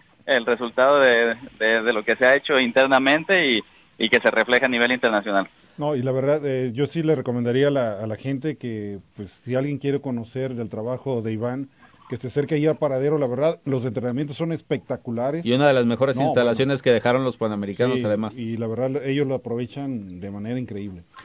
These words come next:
Speaker 3: Pues
Speaker 1: Sí,
Speaker 3: muchas
Speaker 1: sí.
Speaker 3: gracias, Iván.
Speaker 1: Aquí los
Speaker 3: Saludos.
Speaker 1: esperamos cuando gusten.
Speaker 2: Gracias, hasta luego, Iván.
Speaker 1: Muchas gracias.
Speaker 3: Bueno, el Eder dice, "Si, si no me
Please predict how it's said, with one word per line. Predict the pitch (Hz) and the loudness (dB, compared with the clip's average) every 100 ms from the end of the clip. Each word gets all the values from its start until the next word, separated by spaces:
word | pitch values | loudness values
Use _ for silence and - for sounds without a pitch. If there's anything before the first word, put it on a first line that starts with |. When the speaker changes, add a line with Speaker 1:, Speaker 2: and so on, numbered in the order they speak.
| - - - - | -14 -14 -12 4
Speaker 3:
Pues | 120 | 6
Speaker 1:
Sí, | 143 | 6
Speaker 3:
muchas | 160 165 | 4 6
Speaker 1:
sí. | |
Speaker 3:
gracias, | 160 165 156 | 6 6 6
Iván. | 151 156 | 6 6
Speaker 1:
Aquí | |
los | 135 | 6
Speaker 3:
Saludos. | 143 165 160 135 | 6 8 8 6
Speaker 1:
esperamos | 131 127 131 139 | 4 0 2 2
cuando | 135 120 123 | 0 -2 -2
gusten. | 123 120 110 - 127 | -4 -4 -6 -6 -2
Speaker 2:
Gracias, | 131 160 147 147 117 | 4 4 6 4 2
hasta | 113 | 0
luego, | 135 147 | 4 4
Iván. | 139 131 - _ _ | 4 2 -2 _ _
Speaker 1:
Muchas | 123 127 127 | -10 -2 4
gracias. | 123 120 104 101 _ _ _ _ - | 4 4 2 0 _ _ _ _ -20
Speaker 3:
Bueno, | - 92 85 | -12 -10 -4
el | 95 | 2
Eder | 123 131 131 | 4 4 2
dice, | 135 - 123 | -2 -6 -6
"Si, | 135 123 | -6 -8
si | - 127 | -6 -4
no | 156 175 | -4 -2
me | 180 175 165 143 127 | 0 2 2 0 -4